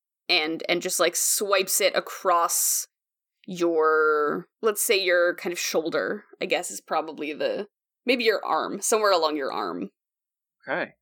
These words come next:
Speaker 2: Ow. <laughs>
Speaker 1: Um, it's not, it's, I mean, it hurts for sure. It is not a super deep wound. Again, this thing is not, like, trying to hurt you so much as you were just in the way as it's having this sort of panicked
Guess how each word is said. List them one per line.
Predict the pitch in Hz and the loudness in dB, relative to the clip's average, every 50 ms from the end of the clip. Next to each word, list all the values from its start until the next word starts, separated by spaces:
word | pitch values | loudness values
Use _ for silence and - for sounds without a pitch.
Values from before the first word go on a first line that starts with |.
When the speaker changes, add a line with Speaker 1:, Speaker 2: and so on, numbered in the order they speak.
| _ _ - | _ _ -2
Speaker 2:
Ow. | 95 92 85 90 107 147 - _ | 0 2 2 2 0 -2 -4 _
<laughs> | _ _ - - - - - - - - - - | _ _ -20 -20 -20 -18 -14 -12 -12 -6 -2 0
Speaker 1:
Um, | - - 370 381 - - - - - - - - _ - | 2 2 2 2 0 0 0 -2 -4 -6 -6 -6 _ 0
it's | 247 277 - 262 | 0 0 2 2
not, | 277 302 294 302 294 - - - - _ _ _ - | 2 2 4 2 2 0 -4 -8 -12 _ _ _ -4
it's, | - 262 - - - - - - - | -2 -2 -2 -2 -6 -8 -8 -8 -4
I | 196 226 226 | 0 0 2
mean, | 220 214 | 2 2
it | - - | 0 -2
hurts | - - 214 170 - - - - - | -4 -4 -2 -2 -2 -2 -6 -8 -8
for | - - 220 220 | -4 -2 -2 -2
sure. | - - - 220 170 160 170 190 - - - - - - - | -2 -2 -2 0 0 2 2 0 -2 -4 -8 -20 -12 -4 0
It | 233 247 | 0 2
is | 240 226 | 2 2
not | 247 233 - | 2 2 2
a | - | 2
super | - - - 220 196 - 214 202 | 2 0 0 0 0 0 0 -2
deep | 202 175 - - 190 208 226 _ - | -2 -2 -4 -4 -4 -4 -6 _ -8
wound. | 233 233 269 269 277 294 302 311 330 349 349 - _ _ _ _ _ | -4 0 0 0 2 0 0 0 0 -2 -4 -8 _ _ _ _ _
Again, | 226 220 208 202 190 | 0 2 2 2 2
this | 196 196 - | 0 -2 0
thing | - 208 196 | 0 0 0
is | 190 190 196 | 0 0 0
not, | 202 180 - 170 | 0 0 0 2
like, | 175 156 156 - - - _ _ - | 2 2 0 0 -4 -10 _ _ -8
trying | - - 233 196 202 208 175 | -4 -2 0 0 2 2 0
to | 180 | 0
hurt | - - - 202 196 - | 0 0 0 0 0 0
you | 202 190 190 | -2 -2 -2
so | - - 208 165 | 0 2 2 2
much | 165 160 147 165 - | 4 2 0 0 -2
as | 196 170 180 | -6 -6 -4
you | 180 | -2
were | 180 175 | -2 -2
just | 170 180 - - | -2 -4 -6 -4
in | - 190 185 175 | -2 -2 0 2
the | 175 170 | 0 0
way | 160 165 160 156 156 | 2 2 0 0 0
as | 156 160 | 0 -2
it's | 165 156 - - | -4 -6 -6 -4
having | - 160 160 156 160 160 | -4 -4 -2 -2 -2 -4
this | 165 160 - | -4 -4 -2
sort | - 175 165 | -4 -4 -6
of | 165 160 - | -6 -8 -12
panicked | - - 175 151 151 151 - - - | -10 -8 -6 -4 -4 -6 -6 -10 -14